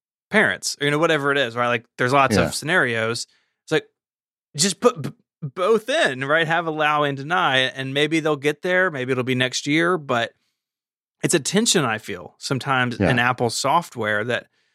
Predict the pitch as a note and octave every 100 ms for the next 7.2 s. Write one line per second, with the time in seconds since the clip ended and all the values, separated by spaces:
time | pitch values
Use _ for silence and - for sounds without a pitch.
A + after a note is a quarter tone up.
0 | _ - C#3+ E3 E3+ D#3 D#3 - - B2
1 | A2+ B2 C#3 F#3 F#3 F#3+ F#3+ C3+ C3+ C#3
2 | C3 - B2+ C3 B2 A#2+ - _ C3 A#2+
3 | B2+ A#2+ B2 A#2+ - C3+ B2 A#2+ C3 A#2+
4 | B2 A#2 A2+ A#2+ A#2+ A#2+ C3 F#3 E3+ C#3
5 | C#3 - - G#3 E3 C3 F3+ - _ _
6 | _ _ _ _ _ - A#2+ A#2+ - -
7 | -